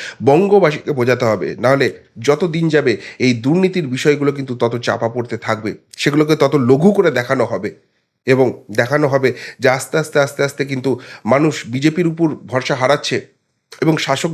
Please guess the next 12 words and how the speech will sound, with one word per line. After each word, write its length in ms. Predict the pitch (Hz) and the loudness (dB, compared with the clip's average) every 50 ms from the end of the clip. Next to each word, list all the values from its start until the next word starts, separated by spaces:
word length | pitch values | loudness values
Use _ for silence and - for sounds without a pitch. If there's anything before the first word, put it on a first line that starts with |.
| 151 | 2
দলের 180 | 160 151 160 151 | 2 4 2 2
উপর 160 | 143 147 139 | 0 -2 -4
ভরসা 320 | 117 110 120 117 117 143 131 | -4 -4 -6 -6 -4 -4 -4
ফেরত 220 | 127 123 123 120 | -2 -2 0 0
আসছে, 180 | 135 127 - 160 | 0 0 0 0
বা 120 | 175 214 220 220 - - - - | 2 2 2 0 -4 -12 -6 -2
at 140 | - 196 220 226 | 0 0 0 2
least 180 | 277 247 190 151 147 | 2 0 2 2 0
দুজনকেই 360 | 175 180 220 254 240 247 240 - - | 2 2 2 2 2 0 -2 -2 0
সমান 200 | 185 180 202 208 | 2 4 4 4
সমান 260 | 196 185 180 175 160 143 | 2 0 0 0 0 0
ভাবছে। 360 | 120 117 117 110 - - - | 0 -2 -2 -4 -4 -8 -10